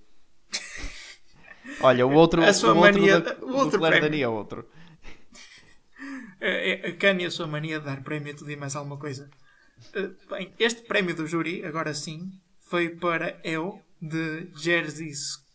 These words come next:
Speaker 2: Skolimowski, estou a dizer bem? Não sabes?
Speaker 1: P-, penso que sim, mas
Speaker 2: E também para Le Auto Montagne,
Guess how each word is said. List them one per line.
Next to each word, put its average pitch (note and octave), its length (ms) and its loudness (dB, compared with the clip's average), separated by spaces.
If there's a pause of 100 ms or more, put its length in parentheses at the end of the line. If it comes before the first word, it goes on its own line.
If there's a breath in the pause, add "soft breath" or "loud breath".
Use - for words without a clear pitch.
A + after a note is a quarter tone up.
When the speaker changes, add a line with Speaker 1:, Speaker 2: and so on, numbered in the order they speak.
(240)
Speaker 2:
Skolimowski, D#3+ 1120 -4
estou C#4 160 -8
a E3+ 40 -6
dizer D#3+ 180 -6
bem? D#3 280 -10 (800)
Não D3 140 -10
sabes? - 360 -12 (200)
Speaker 1:
P-, G#2 200 -10
penso G#2+ 280 -10
que - 60 -18
sim, A2+ 200 -10
mas G2+ 340 -16 (840 soft breath)
Speaker 2:
E F#3 100 -4
também F#3 500 -2 (400)
para F3 460 0
Le F#3 400 0
Auto F#3+ 280 0
Montagne, E3 760 -6